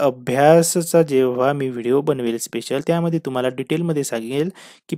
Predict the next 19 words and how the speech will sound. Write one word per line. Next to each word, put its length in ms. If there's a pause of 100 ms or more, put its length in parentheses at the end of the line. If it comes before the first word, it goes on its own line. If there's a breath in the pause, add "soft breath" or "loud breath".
(100)
परिसर 400
अभ्यासाचा 800
अभ्यास 520
तुम्ही 160
कशातून 400
करायला 340
पाहिजेत. 340 (520 soft breath)
पेपर 260
सेकंडचा 460
इथे 140
विचार 220
करताना 540 (560)
पेपर 240
सेकंडमध्ये 640
सुद्धा 260 (120)
ती 80
स्ट्रॅटेजी 500
वापरायची 500
आहे. 320